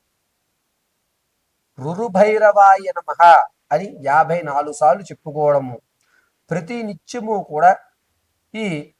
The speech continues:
మిథున రాశి వారు కరుంగలి మాలను గాని, లేదా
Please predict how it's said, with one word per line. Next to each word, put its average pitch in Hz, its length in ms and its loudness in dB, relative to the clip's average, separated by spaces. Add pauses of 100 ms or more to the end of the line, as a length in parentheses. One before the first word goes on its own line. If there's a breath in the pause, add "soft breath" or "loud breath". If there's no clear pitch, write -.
మిథున 202 320 -2
రాశి 180 340 6
వారు 165 340 2 (640)
కరుంగలి 220 580 0
మాలను 185 400 -4
గాని, 156 300 0 (2250)
లేదా 190 460 0